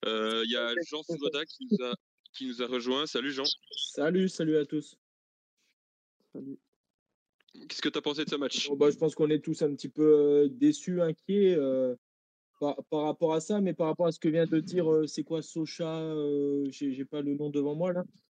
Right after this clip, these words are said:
Speaker 3: Socha
Speaker 2: Voilà,
Speaker 3: King.
Speaker 2: excuse-moi. Euh, est-ce que vous pensez pas, et ça m'a un petit peu frappé, euh, vendredi, euh, j'étais, j'ai eu la chance d'être à, d'être, euh, à Grenoble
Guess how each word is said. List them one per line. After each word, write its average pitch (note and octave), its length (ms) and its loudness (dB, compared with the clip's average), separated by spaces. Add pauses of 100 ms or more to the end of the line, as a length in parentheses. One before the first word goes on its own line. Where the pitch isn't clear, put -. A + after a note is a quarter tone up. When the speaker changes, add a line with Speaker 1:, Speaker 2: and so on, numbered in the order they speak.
Speaker 3:
Socha D3 180 0
Speaker 2:
Voilà, D3 220 4
Speaker 3:
King. C3+ 80 6
Speaker 2:
excuse-moi. D#3 520 2 (340)
Euh, C#3+ 680 6
est-ce C#3+ 160 0
que G#3+ 80 6
vous G#3 140 8
pensez F3+ 340 4
pas, G#3 420 2
et C#3+ 80 2
ça D3 140 -2
m'a D3 120 0
un D3+ 60 -2
petit D#3+ 140 -8
peu E3+ 140 -4
frappé, E3 360 -6
euh, C#3 640 2
vendredi, C#3+ 480 0
euh, D3 100 4
j'étais, C3 400 0
j'ai B2+ 120 -4
eu - 20 -2
la C3 120 0
chance D3 240 -4
d'être C#3 260 -2
à, B2+ 320 -2
d'être, C3 300 -6
euh, C3 180 -2
à B2 80 -2
Grenoble D3 480 0